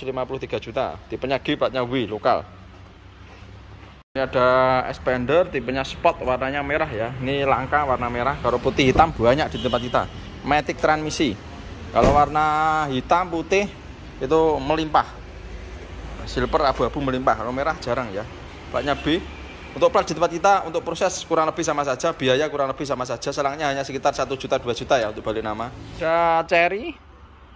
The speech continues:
Cherry satu kosong, tahunnya piro, Her? Tahun, tahun Cherry. Sembilan satu, harganya delapan belas juta. Sepuluh jutaan ya, kan nggak ada dua puluh, berarti kan sepuluh jutaan, sepuluh jutaan koma.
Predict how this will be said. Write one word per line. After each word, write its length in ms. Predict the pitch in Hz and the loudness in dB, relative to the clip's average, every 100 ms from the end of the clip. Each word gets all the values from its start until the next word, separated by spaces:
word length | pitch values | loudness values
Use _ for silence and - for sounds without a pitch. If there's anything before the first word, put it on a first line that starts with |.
| - - | -20 -8
Cherry 240 | - 143 156 | 2 2 4
satu 240 | 160 151 | 2 2
kosong, 240 | 165 170 | 2 0
tahunnya 320 | 202 202 233 233 | 2 2 2 2
piro, 160 | 233 233 | 4 6
Her? 240 | 180 202 175 - - - - - - | 6 4 2 -8 -20 -20 -20 -6 4
Tahun, 240 | 170 185 | 6 6
tahun 240 | 147 170 156 | 4 4 4
Cherry. 320 | 160 147 123 - - - - - - | 2 2 -2 -12 -18 -20 -20 -20 -2
Sembilan 400 | - 135 143 160 | 2 4 4 4
satu, 400 | 165 160 - 202 | 4 2 4 6
harganya 400 | 143 131 143 165 | 6 4 2 2
delapan 400 | 160 127 127 143 | 2 4 4 2
belas 240 | 123 135 131 | 2 2 2
juta. 400 | 127 160 135 87 - - - - | 2 4 4 0 -10 -20 -18 -10
Sepuluh 240 | 113 139 | -4 -2
jutaan 400 | 131 120 143 170 143 | 0 2 4 4 4
ya, 240 | 123 143 | 4 2
kan 160 | 151 151 | 0 2
nggak 240 | - 117 | 4 2
ada 0 | |
dua 240 | 120 123 127 | 2 0 0
puluh, 160 | 151 | -2
berarti 240 | 120 117 143 | -2 -2 -2
kan 60 | |
sepuluh 160 | 131 127 | -4 -4
jutaan, 400 | 123 123 127 101 | -2 4 4 2
sepuluh 240 | 101 117 | -4 -6
jutaan 240 | 107 104 117 | -4 -2 -2
koma. 320 | 123 127 95 | -2 -2 -4